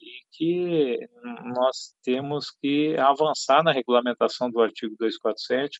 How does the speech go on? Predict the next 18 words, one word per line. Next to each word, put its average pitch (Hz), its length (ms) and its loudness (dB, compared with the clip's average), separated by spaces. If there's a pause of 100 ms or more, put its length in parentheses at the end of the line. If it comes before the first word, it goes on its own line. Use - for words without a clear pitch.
para 151 140 4
garantir 165 840 0
que 123 160 0
esses - 320 -2
servidores 123 920 4
possam 160 480 2
exercer 180 540 0
suas 135 220 -2
atribuições 143 840 -4
sem 208 300 -2
o 165 140 0
risco 147 440 -2
de 175 100 -4
serem 160 440 0
punidos, 143 760 2 (420)
né, 123 300 -4
quando 127 340 -2
estiverem 131 960 0